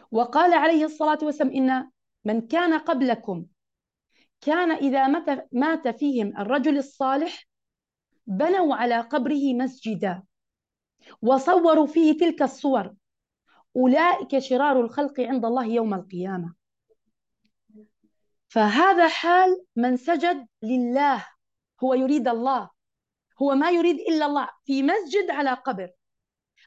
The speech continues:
طب كيف حال اللي يسجد للقبر نفسه؟ كيف اللي يشد الرحال لقبر؟ كيف اللي يعتقد إنه اللي في القبر ممكن إنه،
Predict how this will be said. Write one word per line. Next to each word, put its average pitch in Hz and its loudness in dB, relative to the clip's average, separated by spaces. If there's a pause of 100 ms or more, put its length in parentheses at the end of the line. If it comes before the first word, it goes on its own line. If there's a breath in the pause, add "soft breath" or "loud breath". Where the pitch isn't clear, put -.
طب 262 2 (140)
كيف 403 8
حال 370 4
اللي 311 4
يسجد 285 -2
للقبر 240 -2
نفسه؟ 214 -10 (320 soft breath)
كيف 392 6
اللي 330 8
يشد 269 2
الرحال 285 2
لقبر؟ 226 0 (440 soft breath)
كيف 392 6
اللي 330 4 (500)
يعتقد 254 0 (520 soft breath)
إنه 277 8
اللي 269 4
في 269 -2
القبر 330 -2
ممكن 339 0
إنه، 294 0